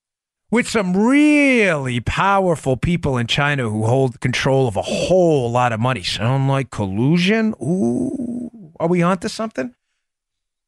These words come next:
They get a meeting in China, Joe, just hours before the vice president at the time meets with President who? Hu Jintao at the time. Isn't that convenient timing? So Hunter Biden and his, his business partners,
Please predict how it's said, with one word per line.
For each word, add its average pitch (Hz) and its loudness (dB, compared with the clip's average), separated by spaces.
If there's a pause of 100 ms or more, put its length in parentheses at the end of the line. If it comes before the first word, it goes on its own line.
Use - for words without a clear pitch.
(400)
They 269 2
get 330 2
a 330 -2
meeting 294 2
in 240 2
China, 277 -2
Joe, 127 -4 (520)
just 320 0 (140)
hours 359 2
before 294 0
the 156 -4
vice 247 0
president 247 -2
at 185 -4
the - -20
time 170 0 (460)
meets 320 2
with 240 -2
President 220 2
who? 233 2
Hu 190 2
Jintao 190 0
at 175 -4
the 139 -2
time. 95 -4 (800)
Isn't 370 2
that 370 2
convenient 269 2
timing? 262 0 (400)
So 240 2
Hunter 320 2
Biden 226 2
and 196 2
his, 190 -2
his 175 2
business 202 -2
partners, 160 0